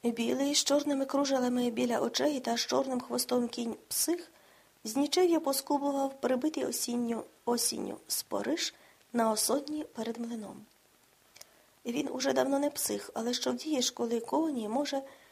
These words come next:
лише тим і зрозумілі людям, що їм, як і погоничам та вершникам,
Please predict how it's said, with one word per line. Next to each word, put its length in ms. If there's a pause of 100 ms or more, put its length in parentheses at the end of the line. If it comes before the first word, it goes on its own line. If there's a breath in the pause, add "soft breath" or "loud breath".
(220 loud breath)
лише 360
тим 320
і 60
зрозумілі 600
людям, 520
що 240
їм, 260
як 180
і 60
погоничам 560
та 140
вершникам, 600